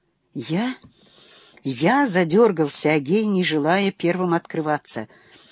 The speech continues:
"Я... я и не ведаю, что сказать".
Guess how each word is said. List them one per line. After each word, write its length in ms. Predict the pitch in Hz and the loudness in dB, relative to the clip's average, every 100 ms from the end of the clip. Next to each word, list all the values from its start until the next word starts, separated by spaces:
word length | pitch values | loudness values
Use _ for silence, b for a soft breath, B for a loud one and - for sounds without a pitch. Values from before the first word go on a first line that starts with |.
| b b | b b
"Я... 420 | 151 196 220 208 - _ _ _ _ _ _ _ _ _ - | -8 -2 -2 -4 -10 _ _ _ _ _ _ _ _ _ -14
я 320 | 120 113 131 | -8 -2 2
и 120 | 143 151 | 2 2
не 180 | 175 | 0
ведаю, 480 | 160 214 247 269 262 | 0 -2 0 0 -2
что 320 | 196 - 240 | -4 -6 -4
сказать". 840 | - - 185 139 156 226 - - | -6 -6 -6 -4 -2 -2 -4 -12